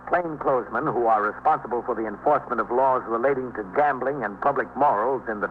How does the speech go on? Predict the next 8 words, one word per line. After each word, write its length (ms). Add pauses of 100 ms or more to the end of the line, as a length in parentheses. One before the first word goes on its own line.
twenty-first 560
and 200
other 260
precincts 600
of 140
the 160
Sixth 240
Division 420